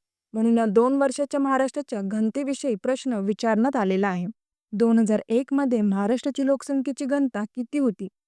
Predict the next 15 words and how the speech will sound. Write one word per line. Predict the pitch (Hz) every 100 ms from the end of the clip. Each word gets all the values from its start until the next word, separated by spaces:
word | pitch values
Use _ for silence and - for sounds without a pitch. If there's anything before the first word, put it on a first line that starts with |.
| _ _ 269
तीनशे | 262 311
पंधरा | 294 226 214 240
होती. | 190 190 - _ _ -
याचा | 208 196 277
अर्थ | 269 - 269
काय? | 269 269 _ _ 220
महाराष्ट्राच्या | 208 208 247 - 277 226
दर | 196 214 208
चौरस | 226 208 214 -
किलोमीटर | 226 254 277 294 277
मागे | 285 262 208 -
किती | 226 269
लोक | 285 262
राहायची? | 285 269 254 277
तीनशे | 262 247 240